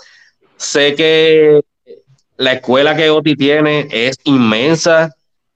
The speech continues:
sé de la trayectoria de él, compartimos camerino en W W C, inclusive recordando ahora, y pues se los traigo a ustedes y eso,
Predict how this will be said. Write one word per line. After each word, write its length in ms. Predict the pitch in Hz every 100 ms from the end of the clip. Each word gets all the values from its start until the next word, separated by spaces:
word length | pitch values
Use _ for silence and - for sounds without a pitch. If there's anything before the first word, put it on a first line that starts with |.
| _ -
sé 280 | - 127
de 100 | 131
la 140 | 151 151
trayectoria 720 | 143 135 127 127 139 135 120
de 220 | 117 139
él, 140 | 165 165
compartimos 720 | 147 139 127 110 113 131 139
camerino 460 | 151 147 139 143
en 80 | 143
W 240 | 139 143
W 280 | 143 143 131
C, 320 | 110 147 185 - _ _ _ -
inclusive 720 | 156 151 156 135 165 196 160
recordando 720 | 147 131 127 117 123 143 165
ahora, 460 | 151 147 185 165 143
y 40 |
pues 260 | 135 110 - _ _ _ _
se 200 | - 127
los 200 | 131 123
traigo 480 | 131 120 120 143 143
a 100 | 147
ustedes 300 | 143 147 143
y 60 | 165
eso, 280 | 170 135